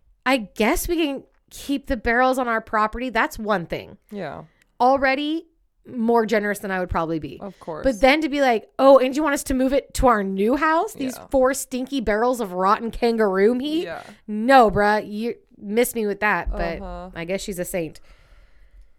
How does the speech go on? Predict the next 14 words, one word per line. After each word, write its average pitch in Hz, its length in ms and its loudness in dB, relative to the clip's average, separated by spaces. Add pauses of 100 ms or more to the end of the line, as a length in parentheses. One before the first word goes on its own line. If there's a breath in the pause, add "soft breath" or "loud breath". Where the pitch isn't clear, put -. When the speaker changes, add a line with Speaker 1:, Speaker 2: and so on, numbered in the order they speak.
(360)
Speaker 1:
But 339 280 4
on 330 180 -2
their 339 140 -2
way 269 320 2
through 277 240 -4
the 285 60 -4
move, 226 380 -2
John 214 300 -2
sees 220 280 -8
this 202 180 -10
old 202 320 -2 (200)
bank 180 260 -4
for 185 180 -8
rent. - 460 -12